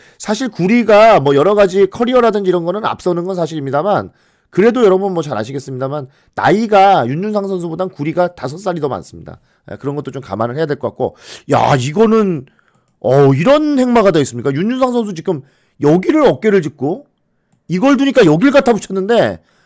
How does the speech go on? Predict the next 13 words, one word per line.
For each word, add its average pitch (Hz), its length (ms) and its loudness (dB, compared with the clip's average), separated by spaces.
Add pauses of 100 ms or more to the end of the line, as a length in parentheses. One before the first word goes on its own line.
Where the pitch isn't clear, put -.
이건 240 280 0
그냥 277 160 0
단순하게 240 480 0
보면 240 240 0
여기 160 200 2
둘 202 120 -4
때 226 80 -4
이거 208 120 0
막았으면, 127 800 -4
막으면 127 680 -2 (360)
끊을 277 400 -2
때 254 300 6
이게 190 460 2